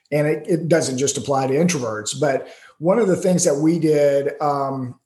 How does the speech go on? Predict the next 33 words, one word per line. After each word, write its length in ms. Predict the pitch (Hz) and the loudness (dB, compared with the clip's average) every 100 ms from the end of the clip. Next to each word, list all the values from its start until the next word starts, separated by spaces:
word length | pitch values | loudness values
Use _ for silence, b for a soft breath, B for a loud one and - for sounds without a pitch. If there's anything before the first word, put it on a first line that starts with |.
| _ 208 | _ -6
uh, 320 | 147 139 135 | -4 -4 -2
in 280 | 165 160 151 | -2 -2 -2
one 160 | 160 156 | 0 0
of 40 | |
my 140 | 143 | -2
work 300 | 135 156 160 | 0 2 2
groups 280 | 151 139 - | 0 0 0
is 400 | 139 131 127 - | 0 0 -4 -4
we 140 | 151 160 | 2 2
had 320 | 165 151 147 | 4 2 0
an 180 | 156 156 | -2 0
away 280 | 156 151 | 2 2
day. 340 | 151 127 120 131 | 0 -2 -4 -2
So 180 | 131 139 | -2 -2
we 80 | |
spent 220 | 127 147 139 | -2 -2 -2
a 60 | |
couple 240 | 147 139 143 | -2 0 2
of 40 | |
days 220 | 143 139 | 2 4
off 220 | 143 135 | 2 0
campus. 520 | - 139 131 139 135 135 | -2 -4 -2 -2 -2 -4
We 120 | 131 | -2
talked 360 | 139 131 - | 0 0 -2
goals 460 | 143 135 135 135 135 | 2 2 4 0 -2
and 160 | 135 120 | -4 -6
things 240 | 135 123 | -6 -2
like 160 | 131 143 | -2 0
that. 260 | 135 135 | 0 0
We 60 | 139 | 0
did 160 | 139 | 0
some 140 | 139 139 | 0 -4
socials, 640 | - 147 139 139 139 | 0 2 2 -2 -4